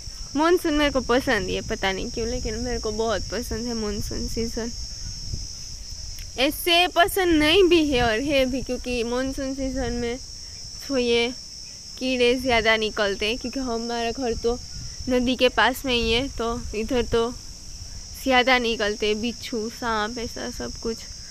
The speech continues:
तो डर भी लगता है। और मानसून सीजन पसंद भी है मेरे को, दोनों है। तो अब ये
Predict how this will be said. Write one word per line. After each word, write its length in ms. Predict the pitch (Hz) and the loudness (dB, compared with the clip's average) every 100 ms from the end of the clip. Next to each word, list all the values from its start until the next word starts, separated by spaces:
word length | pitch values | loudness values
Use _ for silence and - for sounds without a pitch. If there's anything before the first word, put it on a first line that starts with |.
| - - - | -14 -12 -8
तो 80 | 226 | 2
डर 260 | 240 247 | 4 4
भी 160 | 254 285 | 4 4
लगता 320 | 277 285 294 | 4 4 6
है। 200 | 277 285 | 6 6
और 240 | 294 226 240 | 2 0 2
मानसून 520 | 254 262 269 285 262 | 2 2 2 0 0
सीजन 480 | 277 254 254 247 247 - - | 0 0 0 -2 -4 -4 -2
पसंद 400 | 247 - 269 277 | 0 2 4 4
भी 200 | 262 254 | 4 2
है 100 | 233 | 0
मेरे 200 | 196 175 | -2 -4
को, 140 | - 240 - - - - - - - 233 | -6 -8 -10 -12 -12 -14 -14 -12 -8 0
दोनों 400 | 226 226 185 180 | 2 2 0 -2
है। 120 | 233 - - - - - - - - - - - - - - - - - - - - - - - - - | -4 -8 -12 -14 -14 -14 -14 -14 -14 -14 -14 -14 -14 -14 -14 -14 -12 -12 -12 -12 -14 -16 -14 -14 -14 -2
तो 80 | 262 | 2
अब 120 | 254 254 | 2 2
ये 240 | 247 233 | 0 0